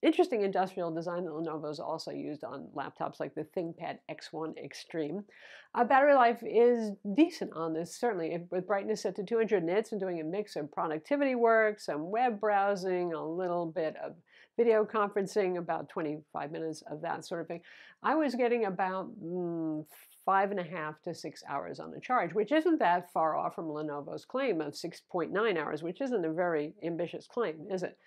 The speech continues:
Now, that is using mostly the Radeon integrated graphics, certainly not the NVIDIA G P U. So you're not gonna buy this as an Ultrabook that can go for ten hours or fifteen hours at a run. Obviously, it's much more powerful than that, but that's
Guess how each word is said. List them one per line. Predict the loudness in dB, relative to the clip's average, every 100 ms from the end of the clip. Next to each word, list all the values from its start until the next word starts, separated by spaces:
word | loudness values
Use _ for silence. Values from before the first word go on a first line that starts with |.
| -20 -20 _ 0
Now, | 2 2
that | 2 0
is | 2 2 2 0
using | -2 0 2 2
mostly | 0 0 -2
the | 0
Radeon | -2 0 0 0 0 -4 _ _ _ _
integrated | -4 -2 2 2 2 -2 -6
graphics, | -4 -2 -2 -6 -12
certainly | -6 -6 -4 -6
not | -6 -8 -8
the | -10 -6
NVIDIA | -4 -2 0 0 -2
G | -2 -2 0
P | 0 2
U. | 0 -4 -20 _
So | 2 4
you're | 6
not | 4
gonna | 4 4
buy | 6 6
this | 4 -2 -4
as | -4 -2
an | 2
Ultrabook | 2 2 0 0
that | -2 -2
can | 0
go | 4 2
for | 2 -6
ten | -6 -4 0
hours | 0 0 -2 -2
or |
fifteen | -4 -4 -2 -4
hours | -4 -8 -8 -8
at | -4
a |
run. | -2 -2
Obviously, | -2 -6 -4 -4
it's | -2
much | -4 -2
more | -4
powerful | -2 -2 -2 0 -2
than | -2
that, | -4 -2
but | 0
that's | -2 -4 -16 -20